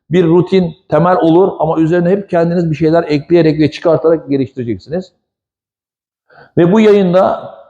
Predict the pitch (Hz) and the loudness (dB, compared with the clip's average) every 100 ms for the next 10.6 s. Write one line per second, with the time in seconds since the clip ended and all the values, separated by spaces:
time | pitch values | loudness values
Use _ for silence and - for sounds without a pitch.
0 | - 170 175 190 170 - - 143 170 190 | -2 2 2 0 -4 -4 -4 -2 0 0
1 | 175 170 165 160 151 151 151 170 180 175 | 0 0 0 0 2 2 0 -2 -2 -2
2 | - 175 175 151 131 123 120 113 139 175 | -2 -2 0 -2 -2 -2 -2 0 0 0
3 | - _ _ _ - 127 131 127 127 127 | -4 _ _ _ -4 2 2 4 4 2
4 | 123 - 156 165 175 190 202 - - 156 | 0 -2 0 2 2 2 0 -2 0 0
5 | 139 147 143 170 170 - - 180 185 170 | 2 0 0 0 0 -4 -4 0 0 0
6 | - 160 160 143 160 160 - 165 156 165 | -2 -2 -2 0 0 0 -2 0 2 0
7 | 143 - _ _ - 123 131 131 147 147 | -2 -12 _ _ -12 0 2 2 0 0
8 | 160 139 147 139 - 175 175 160 151 151 | 2 2 2 0 -2 -2 0 0 0 0
9 | 151 135 151 143 175 151 147 147 143 143 | -2 -2 -4 0 -2 0 0 0 0 -2
10 | 135 139 135 156 190 | 0 2 2 2 0